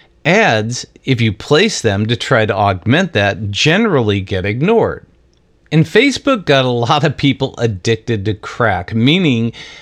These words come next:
they said, "Make a business page, get a thousand likes, and we'll show it to everybody." Well, at its peak, it used to show twenty to twenty-five percent of your people your posts. But nowadays, you're lucky if you get point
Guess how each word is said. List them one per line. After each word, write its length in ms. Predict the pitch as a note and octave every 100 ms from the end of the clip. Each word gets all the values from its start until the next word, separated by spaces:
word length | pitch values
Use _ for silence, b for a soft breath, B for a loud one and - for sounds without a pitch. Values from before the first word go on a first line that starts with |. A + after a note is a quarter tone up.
| B
they 120 | D3 D3
said, 320 | - C3+ B2
"Make 280 | C3 A3 B3
a 40 |
business 460 | F#3+ A3 F#3 E3+ -
page, 600 | - C3 G#2 F#2+ F#2 -
get 160 | F3
a 80 | A#3+
thousand 720 | - D#3+ F3+ G3 F3+ F#3 F3
likes, 500 | F3 F#3 A2 F#2+ -
and 240 | B2 A2+ C#3
we'll 160 | A3
show 420 | E3 - - G3
it 100 | G3 E3+
to 100 | C3+
everybody." 760 | E3 F3 A#2 F#2 D#2+ C#2+ G2+ b b -
Well, 220 | D3 D#3
at 280 | D#3 A3+ B3
its 200 | - -
peak, 440 | - F3+ A2+ -
it 80 | D3+
used 320 | G#3+ B3+ -
to 80 | G#3
show 340 | - D3+ B2+
twenty 440 | A#2 - B2+ B2+ B2+
to 120 | A#2+
twenty-five 720 | - A#2 A2+ A#2 G#2+ G2+ G#2
percent 500 | G#2 - - G2 F#2+
of 140 | F#2+
your 160 | G#2 B2+
people 560 | B2 A2+ G2+ F#2+ F2 F2+
your 180 | A2
posts. 720 | C#3 - A#3 F#2 - - - - b b b b b b b b _
But 100 | A#2+
nowadays, 880 | A#2+ D3+ C4 G3+ G#2 G2 F2+ F2 -
you're 300 | F#2+ D3 F#3+
lucky 580 | F3 D#3 D#3 D3+ C3+ C3
if 120 | B2
you 120 | B2+
get 460 | A2+ A#2+ G2+ - -
point 500 | - D3 D3+ E3